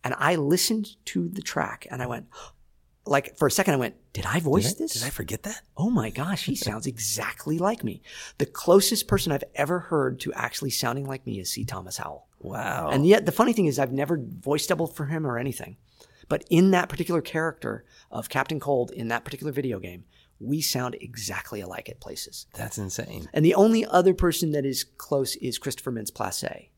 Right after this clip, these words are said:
Speaker 1: And I do a lot of Chris's stuff for How to Train Your Dragon and Trolls and, uh, stuff. And Justin Timberlake, I do his, Justin Timberlake is basically just, like, a cooler version of me. <laughs> Just much, much cooler and has, m-, you know.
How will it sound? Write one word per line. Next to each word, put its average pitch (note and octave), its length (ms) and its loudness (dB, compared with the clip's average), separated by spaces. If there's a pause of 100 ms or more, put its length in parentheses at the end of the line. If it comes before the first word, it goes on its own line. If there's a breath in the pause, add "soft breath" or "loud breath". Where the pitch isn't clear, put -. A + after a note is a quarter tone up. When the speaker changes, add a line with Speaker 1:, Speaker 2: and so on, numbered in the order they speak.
(120)
Speaker 1:
And A2 160 -6
I A2+ 80 -4
do B2 180 -4
a A#2 120 -2
lot A#2 120 2
of B2 120 -8
Chris's - 520 -6
stuff - 400 -4
for G#2 160 -4
How G2 120 -4
to F#2+ 60 -6
Train G2+ 180 -8
Your G#2 80 -10
Dragon A2 640 -6
and - 220 -14
Trolls G#2+ 600 -6 (500 soft breath)
and, F#2 420 -12
uh, F#2 180 -10
stuff. - 180 -10
And G#3+ 140 0
Justin G3+ 260 4
Timberlake, A2+ 380 -4
I A2+ 40 -8
do C3+ 120 -8
his, B2+ 300 -4 (880 soft breath)
Justin F3+ 340 2
Timberlake C3 380 2
is G2+ 80 -6
basically A2+ 380 -2
just, G#2+ 200 -4
like, G#2 140 0
a G2 60 -6
cooler A2+ 320 -4
version A2+ 300 -2
of A2 60 -4
me. A2 280 -6
<laughs> - 1200 -4
Just D#3+ 260 2
much, D3 400 4
much D3 300 2
cooler D3 420 6
and A#2+ 200 4
has, C3 260 0
m-, - 300 -2
you B2+ 120 0
know. A#2+ 140 -6